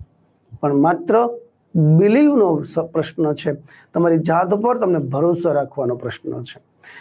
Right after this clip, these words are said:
જ્યારે તમે believe કરતા શીખી જાઓ ને મિત્રો, ત્યારે તમને કોઈ નહીં રોકી શકે, કોઈ બંધન તમારા માટે નથી. તમે કોઈ પણ પ્રકારની મુશ્કેલી તમારી સામે નહીં આવે.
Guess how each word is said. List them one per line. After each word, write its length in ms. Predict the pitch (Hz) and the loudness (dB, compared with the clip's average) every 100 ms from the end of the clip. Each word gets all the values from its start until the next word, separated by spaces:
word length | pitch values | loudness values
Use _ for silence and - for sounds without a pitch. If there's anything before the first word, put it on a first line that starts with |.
| - - _ | -20 -20 _
જ્યારે 220 | 175 226 | 0 2
તમે 320 | 269 294 208 | 4 2 2
believe 340 | 165 202 311 320 | 2 4 2 2
કરતા 300 | 320 233 285 | 0 0 0
શીખી 260 | 262 254 | 2 2
જાઓ 180 | 294 294 | 4 2
ને 100 | 302 | 2
મિત્રો, 440 | 202 190 190 165 165 - - _ - | 2 2 2 0 -2 -12 -20 _ -4
ત્યારે 180 | 185 180 | 0 2
તમને 200 | 180 170 | 2 0
કોઈ 400 | 165 208 254 247 | 0 0 2 4
નહીં 180 | 196 185 | 2 2
રોકી 220 | 165 170 | 2 0
શકે, 220 | 160 156 | 0 -2
કોઈ 180 | 160 180 | 0 0
બંધન 440 | 165 190 180 233 | 2 2 2 2
તમારા 260 | 202 185 175 | 2 2 2
માટે 240 | 170 160 | 2 2
નથી. 420 | 160 156 165 160 165 - - | 0 0 0 -2 -6 -18 -4
તમે 160 | 160 | -2
કોઈ 300 | 156 - 254 | -2 0 0
પણ 200 | 277 208 | 0 -2
પ્રકારની 380 | 185 170 175 160 | 0 -2 0 0
મુશ્કેલી 460 | 156 160 - 170 156 | 2 0 -2 -2 0
તમારી 260 | 156 147 | 0 0
સામે 240 | 147 151 147 | -2 0 0
નહીં 240 | 151 156 | 2 2
આવે. 200 | 151 160 | 2 0